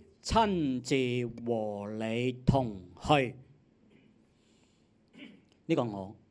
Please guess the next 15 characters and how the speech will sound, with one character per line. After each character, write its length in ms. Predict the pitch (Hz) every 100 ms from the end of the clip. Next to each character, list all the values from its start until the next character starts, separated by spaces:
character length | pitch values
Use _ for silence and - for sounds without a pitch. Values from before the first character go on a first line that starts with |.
| _ _ _ _ _ _ _ _ -
係 180 | 87 - - _ _ _
耶 160 | 98 87
和 100 | 92
華。 280 | 90 90 - _ _ _ _ _ _ _ _ _ _ _ _ _ _ _ _ _ _ _ -
耶 140 | 208
和 160 | 226 220
華 120 | 220
神 260 | 214 190
一 220 | 226 320 320
直 80 | 220
同 220 | 170 175
我 100 | 208
哋 140 | 185
同 240 | 165 147 151
去、 280 | 185 123